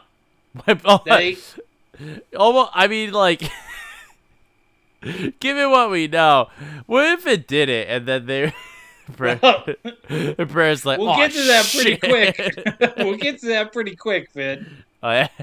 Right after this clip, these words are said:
Speaker 1: <laughs>
Speaker 2: None of this is in the notes, by the way, but he hits the ground and he meets Danny Trejo, and Danny Trejo's like, "You obviously kidnapped me and brought me here, dude." And he's like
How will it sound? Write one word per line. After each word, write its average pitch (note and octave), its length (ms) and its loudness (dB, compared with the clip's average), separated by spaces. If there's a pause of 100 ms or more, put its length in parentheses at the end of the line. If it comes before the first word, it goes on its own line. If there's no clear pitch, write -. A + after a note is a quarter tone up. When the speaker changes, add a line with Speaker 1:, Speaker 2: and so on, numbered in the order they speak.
Speaker 1:
<laughs> F#3 680 2
Speaker 2:
None C4+ 220 0
of D#4+ 100 -2
this C#4 200 -2
is G3+ 160 -10
in G3 120 -6
the F3 100 -10
notes, D#3+ 300 -4
by D3 240 -4
the C#3+ 60 -4
way, D3 160 -2
but E3 140 -8
he G3 100 -6
hits A3+ 260 -4
the G#3+ 120 -8
ground F#3 460 -4
and E3 100 -6
he D#3+ 120 -4
meets F3 280 -10
Danny E3+ 320 -4
Trejo, C#3+ 680 -6
and B2+ 100 -14
Danny E3+ 260 -4
Trejo's E3 580 -6
like, D3 360 -6 (260)
"You D#3+ 200 -6
obviously E3+ 580 -2
kidnapped D#3 580 -2
me D#3 140 -4
and D3 120 -6
brought D3+ 300 -4
me C#3 120 -6
here, C3 200 -6
dude." B2+ 360 -10
And C#3 60 -14
he's C#3+ 200 -12
like D#3+ 260 -6